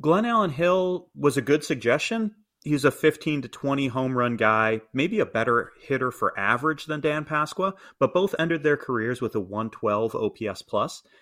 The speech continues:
Henry Rodriguez was a much better hitter than Dan Pasqua. I think he was a, more of a thirty home run hitter and had more complete seasons than Pasqua.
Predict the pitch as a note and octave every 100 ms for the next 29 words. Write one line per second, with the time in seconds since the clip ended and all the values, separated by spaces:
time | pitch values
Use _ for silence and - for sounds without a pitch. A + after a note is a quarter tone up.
0 | _ - A#3 B3 F#3 C3+ C#3 C#3+ B2+ G#2+
1 | - - A#2+ A#2+ A#2 C#3 - G2+ F#2 G#2+
2 | F#2+ F2 F2 F2+ E2+ G#2+ E2+ - F#2 E2+
3 | - - _ - - B2+ B2 G#2 G2+ F2+
4 | A#2 G#2 F2+ - C3 B2 A2+ G2+ F#2+ F#2
5 | F2 E2+ E2 E2+ - _ _ _ _ A2+
6 | G2 F2+ - A2+ G2 G2+ G2 F2+ A2+ -
7 | E3+ B2 - A2+ G#2+ G2 F2 - E2+ G2+
8 | E2+ - F2+ E2+